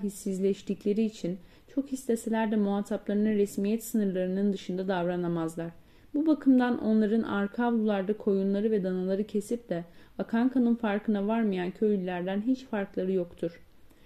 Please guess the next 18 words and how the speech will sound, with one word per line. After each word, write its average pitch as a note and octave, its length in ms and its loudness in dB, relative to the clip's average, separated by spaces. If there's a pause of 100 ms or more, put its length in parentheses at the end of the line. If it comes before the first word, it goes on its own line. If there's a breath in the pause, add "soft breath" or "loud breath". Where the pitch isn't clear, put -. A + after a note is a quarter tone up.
(140)
Suçsuz D4 600 0
bir B3+ 120 2
insanı F#3 540 0
bütün A3+ 240 2
özel B3 280 2
haklarından F#3+ 600 -2
mahrum F#3+ 520 2
bırakarak G3+ 580 -2
kürek A#3 300 2
cezasına G3+ 500 0
mahkum G3 420 0
etmek G#3+ 340 0
için F3+ 360 -4
bireyle G#3 480 6 (140)
resmi A3 420 2
ve G#3 200 2
acımasız G3 520 0
ilişkisinde F#3 720 -2